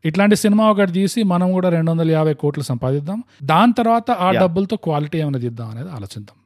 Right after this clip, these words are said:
Speaker 2: ఆ, అది, అది చాలా మంచి ఆలోచన.
Speaker 1: యా, యా.
Speaker 2: నేను, ఆ, మా దూరదర్శన్ వారి తరఫున
Speaker 1: మ్మ్.
Speaker 2: మీకు ఎన్నో అభినందనలు.
Speaker 1: మ్మ్.
Speaker 2: మీ ఆలోచన విని, ఆ, మన తాడుబండ్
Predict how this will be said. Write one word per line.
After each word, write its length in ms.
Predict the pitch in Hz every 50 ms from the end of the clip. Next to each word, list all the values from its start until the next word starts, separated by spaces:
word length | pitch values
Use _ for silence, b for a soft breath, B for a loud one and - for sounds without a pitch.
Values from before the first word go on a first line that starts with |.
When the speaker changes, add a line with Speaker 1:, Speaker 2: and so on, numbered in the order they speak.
| _ -
Speaker 2:
ఆ, 120 | 143 190 - -
అది, 280 | - 131 135 110 73
అది 340 | - 113 117 117 117 117 107 -
చాలా 220 | 117 107 120 139 143
మంచి 360 | 127 107 104 107 127 139 -
ఆలోచన. 460 | 127 101 95 92 87 _ - 87 -
Speaker 1:
యా, 240 | 117 113 104 98 - _ -
యా. 120 | 110 98
Speaker 2:
నేను, 500 | 95 98 95 90 87 87 85 82 76 - - _ _ -
ఆ, 300 | 95 92 90 87 85 -
మా 140 | - 95 104
దూరదర్శన్ 640 | 95 90 98 104 107 104 113 123 123 - - 123 120
వారి 220 | 117 110 104 101
తరఫున 760 | - - 98 92 95 90 _ _ - - 92 95 92 87 82 - _ _ _ -
Speaker 1:
మ్మ్. 200 | 131 120 107 113
Speaker 2:
మీకు 340 | 101 101 98 - - 101 98
ఎన్నో 680 | 90 - - 101 95 101 110 117 117 107 98 85 - - -
అభినందనలు. 760 | - 98 101 104 107 110 104 104 101 95 95 95 95 95 - 226 _ _ _ _ _ -
Speaker 1:
మ్మ్. 400 | 139 120 101 110 113 123 - -
Speaker 2:
మీ 120 | 120 127
ఆలోచన 520 | 135 120 117 123 147 170 165 - 175 160 156
విని, 580 | 135 113 113 107 120 120 117 107 101 90 - - - _ -
ఆ, 180 | 107 104 95 92
మన 260 | 90 98 98 98 95
తాడుబండ్ 920 | 92 - 104 98 104 110 117 117 127 120 117 117 107 101 95 92 87